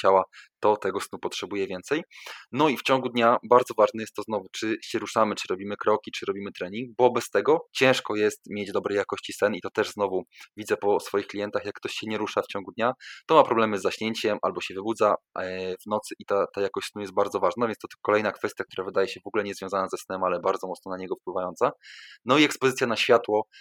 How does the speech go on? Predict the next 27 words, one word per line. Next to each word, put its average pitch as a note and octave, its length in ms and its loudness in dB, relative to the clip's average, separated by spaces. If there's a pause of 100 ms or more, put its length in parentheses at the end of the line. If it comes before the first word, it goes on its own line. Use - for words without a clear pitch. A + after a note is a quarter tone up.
(100)
przede A#2 180 -8
wszystkim A#2+ 300 -6
światło B2 340 6
słoneczne, A#2+ 540 0
bo F#2 260 2
idealnie G2 360 -4
jest G2 120 -16
po - 80 -20
przebudzeniu G2+ 480 -4
wystawić F#2+ 340 -4
się - 100 -8
na G2+ 60 -6
światło - 360 -2
słoneczne, G#2+ 400 -2 (320)
co B2+ 240 8
nie B2 100 2
zawsze G#2+ 280 6
jest G2+ 120 -6
możliwe, G2+ 320 -6
bo G2 80 -6
możemy F#2 280 -8
mieszkać F#2+ 320 -6
w - 40 -16
bloku, B2 280 6
nie F#2+ 100 -8
mieć F2+ 140 -12
balkonu, B2+ 420 2